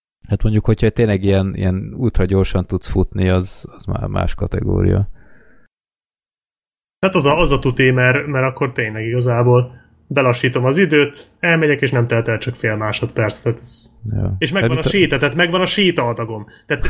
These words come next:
Speaker 2: tehát én
Speaker 1: <laughs>
Speaker 2: effektíve szeretek sétálni, csak azt nem szeretem, amikor menni kell valahova, és az kurva messze van. És akkor így
Speaker 1: Aha.
Speaker 2: megvan a sétaadagom, de közben nem telt el az az idő, ami,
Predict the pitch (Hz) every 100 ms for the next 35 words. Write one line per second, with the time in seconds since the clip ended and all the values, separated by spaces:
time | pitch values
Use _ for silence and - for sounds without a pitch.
0 | - - 170 170 165 165 170 175 165 190
1 | 247 208 - 127 120 110 110 107 117 -
2 | _ _ _ - 165 185 175 139 160 135
3 | 143 139 147 170 151 127 120 127 143 156
4 | 135 131 - 147 117 107 101 - 107 101
5 | 104 _ _ - - 311 247 143 117 -
6 | 185 165 160 151 143 151 151 170 277 302
7 | 254 285 139 120 120 123 127 139 139 127
8 | 127 123 117 107 110 110